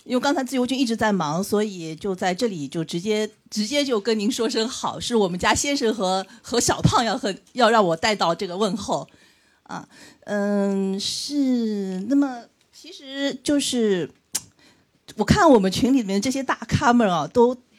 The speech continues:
特别能折腾，但对我来说，我是一个特别不想折腾的人。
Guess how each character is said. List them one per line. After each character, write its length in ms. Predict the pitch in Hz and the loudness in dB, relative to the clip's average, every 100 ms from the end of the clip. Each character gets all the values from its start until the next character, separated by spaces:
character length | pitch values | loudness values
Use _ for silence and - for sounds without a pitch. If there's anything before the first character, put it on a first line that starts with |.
| _ - | _ -4
特 200 | 427 240 | 0 2
别 160 | 185 | 2
能 280 | 208 170 185 | 0 -2 -6
折 260 | - 262 269 | -4 2 2
腾， 280 | - - - _ _ _ _ | 2 -4 -6 _ _ _ _
但 140 | - 285 | -4 0
对 120 | 349 | 4
我 160 | 277 156 | 6 4
来 200 | 151 185 | 0 -6
说， 360 | - 208 208 - - _ | -2 0 0 -4 -20 _
我 100 | 175 | -6
是 140 | 185 240 | -6 -6
一 80 | |
个 80 | 226 | -4
特 160 | 226 277 | -4 -4
别 140 | 196 | -4
不 120 | 190 | 0
想 260 | 254 196 143 | -2 -2 -8
折 200 | 143 160 | -6 -4
腾 200 | - - | -4 -8
的 80 | - | -12
人。 160 | - | -20